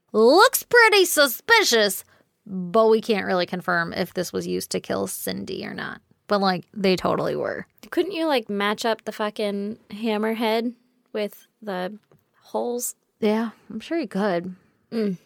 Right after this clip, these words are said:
Speaker 1: But they were like, "We don't know. That's hard." <laughs>
Speaker 2: That's hard. That's above my pay grade.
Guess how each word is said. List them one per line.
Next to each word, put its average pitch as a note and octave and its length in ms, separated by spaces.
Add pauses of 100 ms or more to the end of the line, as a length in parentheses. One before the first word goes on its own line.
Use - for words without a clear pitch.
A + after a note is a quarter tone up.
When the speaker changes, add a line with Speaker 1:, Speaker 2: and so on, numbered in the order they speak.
(160)
Speaker 1:
But F#3+ 100
they G3 60
were F#3+ 120
like, F#3 200
"We F#3+ 100
don't B3+ 180
know. G#3+ 160 (320)
That's B3+ 160
hard." F3+ 420 (500)
<laughs> - 160 (1300)
Speaker 2:
That's - 160
hard. A#3 460
That's D4 160
above G#3+ 180
my A3 200
pay G3+ 200
grade. G3 380